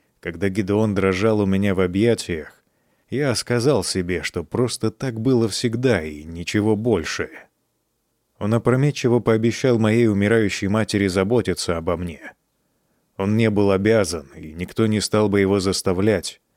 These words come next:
но он это сделал. «Потому что он любит тебя!» — крикнул мне в спину в Миляне Сет, и с тех пор я старался не думать об этом. В гурте слово «любовь» означало очень многое.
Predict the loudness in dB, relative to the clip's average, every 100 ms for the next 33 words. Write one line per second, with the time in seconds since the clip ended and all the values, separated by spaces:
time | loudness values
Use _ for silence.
0 | _ -10 -2 0 2 0 -2 -2 0 2
1 | 0 -4 -16 -20 _ _ _ _ _ _
2 | _ _ -6 -2 0 0 0 4 4 6
3 | 6 6 4 2 0 2 2 0 -6 -18
4 | _ _ _ _ _ _ 0 2 2 0
5 | 2 2 0 0 -2 2 2 2 2 2
6 | 2 2 2 0 -2 -2 -2 -2 -6 _
7 | _ _ _ -6 -4 -4 -6 -4 -2 0
8 | 0 -2 -6 -6 -4 -2 0 2 2 2
9 | 0 0 0 -4 -8 -12 -20 _ _ _
10 | _ _ -10 -8 0 0 0 -2 0 2
11 | 2 4 2 2 2 0 -2 -20 _ -8
12 | -4 -2 -2 -2 2 2 2 2 2 2
13 | 2 0 -4 -6 -10 -18